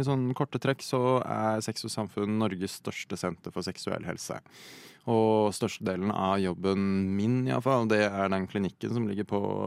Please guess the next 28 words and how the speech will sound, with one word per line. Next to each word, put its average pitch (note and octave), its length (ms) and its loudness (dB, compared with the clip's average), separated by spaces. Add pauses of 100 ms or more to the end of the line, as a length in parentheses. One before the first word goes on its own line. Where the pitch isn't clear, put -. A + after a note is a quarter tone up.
eh, G#2 180 0
Grünerløkka, G2+ 540 0
hvor F3+ 160 0
vi D3 80 0
tar A2+ 240 0
imot G2+ 320 0
rundt, G2 400 -2 (600)
det D2+ 140 -4
er G2+ 140 -2
rundt A#2 180 0
femogtjue F#2+ 640 -2
tusen G#2 480 -6
besøkende G2+ 480 0
hvert F#2 160 -4
eneste F#2 400 -2
år, F#2+ 160 2
så F#2+ 180 -4
det G2+ 140 -2
er, F#2 260 2
eh, G2 380 2
det G2+ 80 0
er - 100 4
ganske F#2 220 -2
mange F2+ 180 0
som F2+ 120 0
er F#2 120 2
innom. E2+ 280 -2 (180)
De A2 260 2